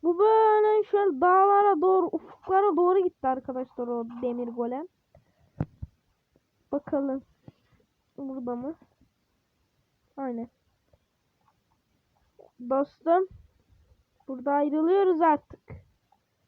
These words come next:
Ben seni öldüreceğim. Ve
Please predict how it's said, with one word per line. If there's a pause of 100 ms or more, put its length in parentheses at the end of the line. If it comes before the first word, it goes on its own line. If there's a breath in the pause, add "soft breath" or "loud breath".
(640)
Ben (100)
seni
öldüreceğim. (960)
Ve